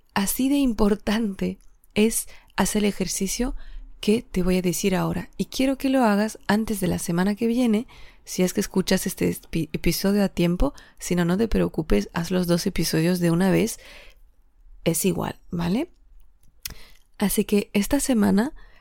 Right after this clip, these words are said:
te vas a tomar un momento, y siempre digo a mis alumnas de tomar un momento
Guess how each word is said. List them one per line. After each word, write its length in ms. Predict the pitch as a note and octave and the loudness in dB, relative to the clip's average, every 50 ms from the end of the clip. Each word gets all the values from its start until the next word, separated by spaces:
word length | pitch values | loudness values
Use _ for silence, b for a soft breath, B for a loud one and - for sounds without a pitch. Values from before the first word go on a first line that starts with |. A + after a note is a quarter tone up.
| b b b b - - - | b b b b -20 -6 0
te 100 | - F#3+ | 2 2
vas 160 | F#3 G3+ - | 4 4 2
a 60 | B3+ | 0
tomar 280 | - - G3+ F#3+ G3 A3 | 0 2 4 4 4 4
un 120 | A#3+ A#3 | 6 4
momento, 600 | G#3 F#3+ F#3 F3+ G3+ G3 F#3+ G3 - B3+ C4+ - - | 4 4 4 4 4 4 2 0 0 -2 -4 -4 -4
y 80 | - F3 | -4 -4
siempre 640 | E3 - - - G3+ G3+ G#3+ G#3+ A3 G#3+ - A3+ A3 | -4 -4 -2 0 2 4 4 4 2 2 2 4 4
digo 180 | G3+ G3 F#3+ | 4 4 4
a 40 | G3 | 4
mis 180 | F#3+ F#3+ F#3 - | 4 2 2 0
alumnas 540 | G3 F#3 F#3 F#3 F#3 F#3 F#3 F#3+ F#3+ - B B B B B B B B B B | 0 2 2 2 2 2 2 0 -2 -4 B B B B B B B B B B
de 100 | - G3 | -2 -2
tomar 300 | - - F#3+ G3 G#3+ G#3+ | 0 0 2 2 2 2
un 100 | A#3 A#3 | 4 4
momento 720 | A3 G#3 G3+ G3 G#3+ A3 A3 A3 G3 - F#3 F3+ F#3 F#3 - | 4 4 6 6 6 6 4 2 0 0 0 0 0 0 -2